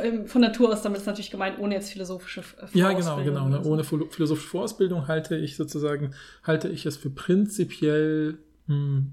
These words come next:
Speaker 2: plausibel, dass moralische Regeln objektiv sind.
Speaker 1: Also objektiv wahr oder falsch.
Speaker 2: Objektiv
Speaker 1: Also
Speaker 2: wahr
Speaker 1: würden
Speaker 2: oder
Speaker 1: wir
Speaker 2: falsch.
Speaker 1: sagen, dass, äh, dass es sowas gibt wie moralische Fakten, die entweder wahr oder falsch sind.
Speaker 2: Mhm, mhm, mhm.
Speaker 1: Sowas wie,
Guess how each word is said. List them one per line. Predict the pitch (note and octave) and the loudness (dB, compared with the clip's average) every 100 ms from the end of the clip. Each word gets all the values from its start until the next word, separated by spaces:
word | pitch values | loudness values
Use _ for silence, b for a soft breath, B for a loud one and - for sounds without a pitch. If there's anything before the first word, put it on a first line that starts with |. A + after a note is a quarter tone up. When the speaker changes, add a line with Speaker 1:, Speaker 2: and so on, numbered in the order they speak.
| - - | -8 -4
Speaker 2:
plausibel, | C#3+ C3+ C3+ C3 E3+ F#3 F3+ F3+ F3+ | 0 4 4 2 0 2 2 2 -2
dass | D#3 C#3 | -2 -2
moralische | C#3+ C3+ C#3+ D3 - C3 | -2 -2 -2 -2 -4 -2
Regeln | C#3 D3 C#3+ C#3 | 0 0 -2 -2
objektiv | C3+ C3+ C3+ - D3 C3+ - - | 0 -2 -4 -8 -8 -8 -14 -10
sind. | C3 D3+ D3+ D3 - | -2 0 0 -4 -2
Speaker 1:
Also | G#3+ | 0
objektiv | A#3+ C#4 - C4 F#3 | 4 4 6 4 4
wahr | G3+ G#3+ | 2 2
oder | G#3+ | 0
falsch. | - F#3+ F3 - - | -2 -8 -10 -8 0
Speaker 2:
Objektiv | D#3+ D3+ - C#3 | 2 2 2 0
Speaker 1:
Also | C#3+ | 6
Speaker 2:
wahr | B3 | 8
Speaker 1:
würden | C#4+ | 10
Speaker 2:
oder | C4+ | 8
Speaker 1:
wir | |
Speaker 2:
falsch. | A3+ | 8
Speaker 1:
sagen, | A#3+ A#3+ | 4 2
dass, | A3 - | -4 -10
äh, | - A3+ A3 | -8 -6 -6
dass | A3+ | -6
es | G#3+ | -6
sowas | A#3+ A3 | -4 -4
gibt | C4+ B3+ | -2 0
wie | A3+ | 0
moralische | G#3 G3 G#3 G#3+ - | 0 0 -2 -2 -6
Fakten, | - C#4 - B3 | -2 -2 2 2
die | |
entweder | B3 B3 G#3 G3 | 2 -2 -2 -2
wahr | G3+ G#3 | 0 0
oder | G#3 G3+ | 0 -4
falsch | - F3 - - | -8 -12 -12 0
sind. | |
Speaker 2:
Mhm, | D#3 D#3+ - | 2 4 4
mhm, | C#3+ | 4
mhm. | E3+ - | 4 4
Speaker 1:
Sowas | D3 G#3+ - | 4 4 2
wie, | A3 A3+ A3 | 0 -2 -4